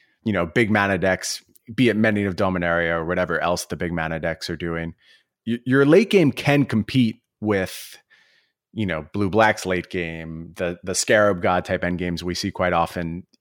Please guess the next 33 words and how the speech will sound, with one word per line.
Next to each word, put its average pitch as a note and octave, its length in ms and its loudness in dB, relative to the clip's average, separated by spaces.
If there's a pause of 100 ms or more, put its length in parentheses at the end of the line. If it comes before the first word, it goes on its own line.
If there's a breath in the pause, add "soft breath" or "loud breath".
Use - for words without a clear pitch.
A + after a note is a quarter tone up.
There C3 180 4
are C3 60 6
certainly E3 440 4
tools A#2+ 400 0
out G#2+ 180 2
of F2 120 -2
the G#2 80 0
big G2 340 0
mana G#2 300 0
green G2+ 300 -2
decks F2+ 320 -2
to - 80 -8
compete G#2+ 440 -4
with F#2 120 -8
those G2 240 -2
decks F#2 260 -2
and F2+ 80 -6
to E2+ 80 -4
have G#2+ 260 0
the G2+ 80 -2
kind G#2 240 -2
of G2 120 -2
inevitability G2 720 -2
edge F2 260 -2
over F#2+ 300 0
them. E2 340 -6
But A2+ 220 2
I B2+ 60 8
don't D3+ 200 6
think C#3 240 4
Wayward A#2+ 500 4
Swordtooth A2+ 440 2
Ramunap G2+ 460 2